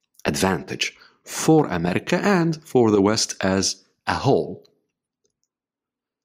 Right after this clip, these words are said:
Now, that is exactly the point that I think could be the key to understand the Russian calculus in the same dossier.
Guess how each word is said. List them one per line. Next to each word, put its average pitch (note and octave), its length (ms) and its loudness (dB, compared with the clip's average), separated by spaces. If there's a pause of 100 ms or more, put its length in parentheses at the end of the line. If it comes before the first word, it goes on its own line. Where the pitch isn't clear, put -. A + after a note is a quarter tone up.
(640)
Now, E2+ 340 -4 (520)
that F3 360 -2
is - 220 0
exactly A2+ 1120 -2 (240)
the F#2 260 0
point E2+ 560 -2
that E2+ 180 -2
I C#3+ 160 0
think C3+ 380 -2 (200)
could A2 220 2
be G#2 140 2 (100)
the A2+ 320 0 (160)
key B2+ 360 2 (280)
to - 80 -4
understand A2+ 720 0
the F#2 220 -2
Russian G2+ 420 0
calculus F#2+ 840 -4 (320)
in C3+ 280 4
the F#2+ 100 4
same F#2 400 0
dossier. D2 500 0